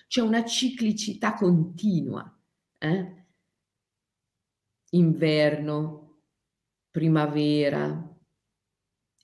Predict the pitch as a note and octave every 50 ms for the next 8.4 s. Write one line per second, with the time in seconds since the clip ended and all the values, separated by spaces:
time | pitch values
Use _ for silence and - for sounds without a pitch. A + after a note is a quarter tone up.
0 | - E3 D#3+ D#3 - - - - C#3+ C#3 C#3 C#3 C#3+ C#3 C#3 - C#3+ C#3+ C#3+ C#3+
1 | D3+ D3+ - - - _ _ - C#3 D3+ E3 D#3+ D#3+ - - D#3 D3+ D3+ D3 C#3+
2 | C#3+ C#3+ C#3 C#3 C#3 D3 D3 - D3 - _ - E3 E3 E3 E3 D#3 D#3+ D3+ D3
3 | D3 C#3+ C#3+ D3+ D3 D3 - D#3 D#3 D#3 D3+ C#3+ D3 D3 C#3 C#3 D3 D#3+ - E3+
4 | D#3+ D#3 - D#3 D3+ - - D#3 D#3 D#3 D3+ D#3 D#3+ D#3 D#3 D3 C#3+ D3+ D3 C#3+
5 | - D#3+ D#3 D#3 D3+ D3 C#3+ C3+ C3+ D3+ D#3 - - E3 D#3+ D3+ - - E3 E3
6 | D#3+ - - - - _ - - G#3+ G#3+ A#3 A3 G#3+ - - B3+ D4+ F4 D4+ -
7 | F4 F4 C4 - - C4 - - - A3+ G#3+ - - F3+ E3+ D#3 D3 - - -
8 | F3+ E3+ D#3 C#3 C3 B2 B2 -